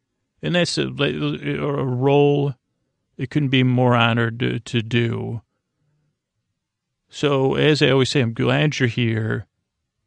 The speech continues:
I appreciate your time, and I really hope, I really work hard, and I really yearn to help you fall asleep, so thank you. All right, hey, everybody, it's, uh, time to talk about, uh, S-, uh, Star Trek The Next Generation. Uh,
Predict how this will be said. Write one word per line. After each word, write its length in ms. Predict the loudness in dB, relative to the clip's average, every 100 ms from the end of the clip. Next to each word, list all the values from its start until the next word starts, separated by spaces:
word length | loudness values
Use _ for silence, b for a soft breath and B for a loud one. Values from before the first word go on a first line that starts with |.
| _
I 60 | -4
appreciate 720 | -2 0 -2 0 0 0 0
your 100 | -4
time, 600 | -2 -2 -2 -4 -6 -6
and 160 | -2 0
I 60 | 0
really 440 | 0 0 0 2
hope, 320 | 2 2 0
I 160 | -2 -2
really 380 | -2 0 2 4
work 360 | 2 0 -2
hard, 280 | -2 -2 -2
and 60 | -2
I 40 |
really 320 | -2 0 2
yearn 280 | 2 0 0
to 80 | 0
help 200 | -2 -4
you 80 | -10
fall 260 | -6 -4
asleep, 280 | -4 -6 -6
so 140 | -8
thank 360 | -4 0 0 -2
you. 220 | -8 -10 -16 _ _ _ _ _ _ _ _ _ _ _ -10
All 60 |
right, 280 | -6 -2 -2
hey, 380 | 0 0 2 2
everybody, 420 | 2 2 2 4
it's, 260 | 2 0 -4
uh, 280 | -2 -2 -4
time 280 | -2 -2 -4
to 100 | -4
talk 360 | -2 -2 -2
about, 440 | -2 -2 -2 -2 0
uh, 260 | -2 -2
S-, 280 | -4 -8 -8
uh, 1040 | -6 -6 -4 -4 -2 -2 0 0 0 -4 -8 -12
Star 400 | -12 -4 -2 2
Trek 240 | 2 2
The 100 | 2
Next 220 | 0 0
Generation. 920 | 0 0 2 2 2 2 -2 -2 0 0
Uh, 460 | 0 0 0 -4